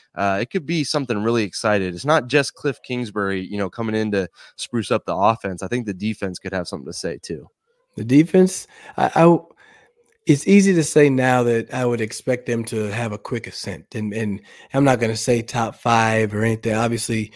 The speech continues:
Speaker 2: you know, Dan Quinn's defenses in Dallas were top three, uh, top ten in scoring,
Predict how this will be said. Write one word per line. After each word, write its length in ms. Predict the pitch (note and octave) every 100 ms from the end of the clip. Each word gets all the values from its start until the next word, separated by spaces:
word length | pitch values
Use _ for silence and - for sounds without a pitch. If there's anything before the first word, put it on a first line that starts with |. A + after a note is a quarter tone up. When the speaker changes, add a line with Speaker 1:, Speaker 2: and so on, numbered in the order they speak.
| - _ _
Speaker 2:
you 140 | A#2+
know, 180 | A2 G#2+
Dan 280 | A2+ A#2+ A2+
Quinn's 440 | - B2 A2+ A2
defenses 640 | - B2 A#2+ A#2+ A2+ A2 G#2+
in 100 | G#2
Dallas 400 | A#2 A#2 A2+ -
were 200 | G2+ G#2 -
top 340 | C3+ A#2 - _
three, 320 | C3+ B2+ A#2+
uh, 100 | A2+
top 300 | A2 C3 G2+
ten 240 | - B2+ A2+
in 80 | G#2+
scoring, 500 | - A2 F2 -